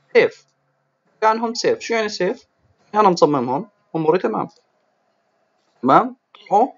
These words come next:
مصممين مية بالمية. طب هذا العمود ليش فشل؟ هذا، هذا العمود فشل، بدي أكبره، خلص، زي هيك. ب-، فشل، بدي أكبره. طبعا عندي خطأ بالنمذجة، قلت لكم الأعمدة مش نفس بعض.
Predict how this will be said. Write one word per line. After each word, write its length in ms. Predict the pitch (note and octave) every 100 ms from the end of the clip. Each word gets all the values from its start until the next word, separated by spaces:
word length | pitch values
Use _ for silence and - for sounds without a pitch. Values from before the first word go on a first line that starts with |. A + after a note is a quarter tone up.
| -
مصممين 840 | E3 E3 F3 F3 F3 F#3+ C4+ B3 -
مية 460 | F3 F3+ F3+ F#3 _ _ - - -
بالمية. 520 | G3+ G3 F3 A2+ C3+ - _ _ _ _ _ - A#2+ - _
طب 140 | C3
هذا 100 | E3
العمود 500 | F3 E3+ F#3 F#3 F#3 F#3 _ _ _
ليش 100 | -
فشل؟ 440 | - D3+ C3+ C#3 - _ _ _ _
هذا، 100 | F3+ - _ _ _ _ _ _ _
هذا 100 | F3+
العمود 280 | F3+ F#3+ F3+
فشل، 320 | - C#3 C#3+
بدي 200 | B2 -
أكبره، 380 | - E3+ A#2+ A#2+ - -
خلص، 280 | D#3 - - - _ F3
زي 200 | F#3 G3+
هيك. 200 | C3 - _ _ _ _ _ _ _ _ _ _
ب-، 280 | C3 D#3 -
فشل، 300 | - D3+ D#3+
بدي 360 | E3 C4 _ D3+
أكبره. 260 | - - - _ _ _ _ -
طبعا 180 | G#3 A3
عندي 260 | A#3 B3
خطأ 280 | F3+ F3+ B2
بالنمذجة، 420 | C3+ D#3+ C#3 A2
قلت 140 | C3+ D#3
لكم 180 | D3
الأعمدة 420 | C3 C3 C#3+ B2+ A2+
مش 200 | B2 B2
نفس 200 | A#2+ -
بعض. 260 | C3+ C3